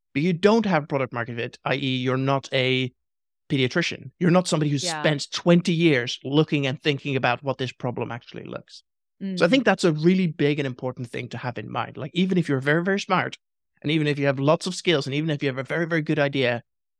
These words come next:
Speaker 1: are you going to be able to do a ten-year uphill slog of building this company? And the
Speaker 2: Right.
Speaker 1: truth, the truthful answer for most people is no. And
Speaker 2: Mm.
Speaker 1: there's no shame in that, right? You can make really good money working at a bigger company or letting somebody else take all the risk.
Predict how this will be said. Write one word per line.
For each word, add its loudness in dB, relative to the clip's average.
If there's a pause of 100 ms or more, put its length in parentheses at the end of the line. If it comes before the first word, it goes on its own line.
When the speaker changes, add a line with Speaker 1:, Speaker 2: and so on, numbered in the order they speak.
(380)
Speaker 1:
are 6
you 8
going 2
to -10
be -6 (460)
able 2
to -6
do -2
a -4
ten-year 0
uphill -4
slog -6
of -20
building -8
this -12
company? -16 (140)
And 0
the 2
Speaker 2:
Right. -4
Speaker 1:
truth, -2
the 0
truthful 0
answer -4
for -8
most -6
people -6
is -10
no. -14 (460)
And -10
Speaker 2:
Mm. 0
Speaker 1:
there's 0
no 2
shame 0
in -8
that, -8
right? -4
You -10
can -2
make -2
really 4
good 0
money 0
working -4
at -2
a -6
bigger -4
company -6
or -8 (280)
letting 0
somebody 0
else 0
take -6
all -4
the -8
risk. -10